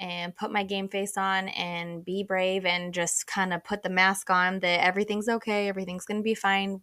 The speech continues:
when in reality, I really didn't know if it was gonna be okay. I mean, I knew it was gonna be okay, but it did not make it hurt any freaking less, even though I knew deep down that I did the right thing,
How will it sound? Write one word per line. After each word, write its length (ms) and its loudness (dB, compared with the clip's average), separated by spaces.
when 140 -4
in 100 -6
reality, 540 4
I 140 6
really 220 4
didn't 160 -2
know 120 2
if 100 -4
it 40 -2
was 120 -6
gonna 180 -6
be 140 0
okay. 360 -2
I 80 2
mean, 140 2
I 100 4
knew 200 2
it 20 0
was 80 0
gonna 200 -4
be 160 -2
okay, 340 0
but 80 0
it 140 4
did 180 -2
not 320 0
make 160 0
it 120 4
hurt 300 2
any 240 0
freaking 440 -8
less, 340 -6
even 260 2
though 140 4
I 100 2
knew 180 0
deep 220 0
down 340 4
that 240 4
I 120 2
did 160 0
the 60 4
right 220 6
thing, 380 0